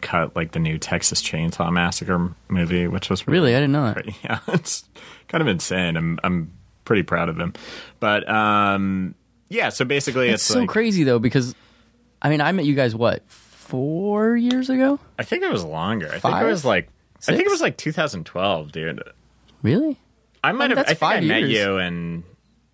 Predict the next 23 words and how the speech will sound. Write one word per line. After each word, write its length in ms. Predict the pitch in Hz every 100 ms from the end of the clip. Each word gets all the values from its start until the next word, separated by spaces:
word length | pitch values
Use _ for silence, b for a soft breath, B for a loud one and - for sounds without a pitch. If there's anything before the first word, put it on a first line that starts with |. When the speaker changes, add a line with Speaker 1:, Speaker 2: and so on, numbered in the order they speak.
| _ _ _ -
Speaker 2:
I 60 | 135
mean, 140 | 156
Speaker 1:
I 80 | 147
Speaker 2:
I 60 |
Speaker 1:
think 140 | 147 247
I 80 | 240
met 220 | 139 143
you 100 | 131
in 120 | 101
two 160 | - 101
thousand 320 | 95 85 80
eleven. 480 | 80 80 73 - - _ _ _ _ _ _ _ _ _ _ -
And 120 | 113
I 80 | 104
think 580 | - 143 151 160 - -
you 540 | 123 101 110 113 113 104
worked 360 | 92 101 98
on 140 | 92 87
that 260 | 82 82
'cause 180 | - 98
that 80 | 107
was 160 | 107
a, 80 | 107